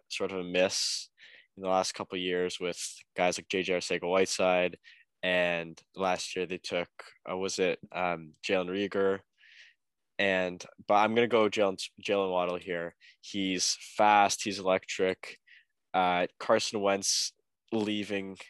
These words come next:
this past offseason opens up the offense for Jalen Hurts, who before he played at Oklahoma, played at Alabama, so they've got that chemistry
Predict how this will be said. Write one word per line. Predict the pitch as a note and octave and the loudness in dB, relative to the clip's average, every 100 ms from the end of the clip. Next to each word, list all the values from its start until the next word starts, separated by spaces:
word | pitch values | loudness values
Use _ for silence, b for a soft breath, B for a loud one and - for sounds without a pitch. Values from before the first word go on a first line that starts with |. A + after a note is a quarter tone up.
| _ _ _ _ | _ _ _ _
this | G#2+ | -6
past | - F#2+ F#2 - | 0 0 0 0
offseason | G2 G2 - G2+ F2+ F#2+ F#2+ | 2 2 -2 -6 -2 -4 -2
opens | - F#2 F#2+ F2+ - - | -6 -6 -8 -4 -4 -2
up | F2+ F2+ | -4 -4
the | - | -4
offense | - F#2 - G2 | 0 0 0 -8
for | - F#2 | -8 -12
Jalen | - F#2+ F2 E2+ | -6 -2 -2 -4
Hurts, | - A2 A#2+ B2 - - - B B B _ | -2 2 2 0 -8 -8 -10 B B B _
who | - G#2+ G2 F#2+ F#2 - _ - | -10 -6 -4 -4 -6 -10 _ -2
before | G2 - G2+ | -2 4 2
he | G2 | 2
played | - F#2+ | 2 4
at | F2+ | 4
Oklahoma, | F#2 - F#2 F#2+ F#2+ | 2 -2 -2 0 0
played | F2+ F#2 F2 | -2 -2 0
at | F2 | 0
Alabama, | F2 E2+ - G#2 G2+ G2+ | 0 -2 2 2 4 0
so | - F#2 F2 | -2 -6 -6
they've | F2+ E2+ | -6 -6
got | F2+ F2 - | -2 -4 0
that | F2 - | -2 -2
chemistry | F#2+ F2 - - F2+ F2 E2+ F2+ | -6 -4 -6 -4 -2 -2 -4 -10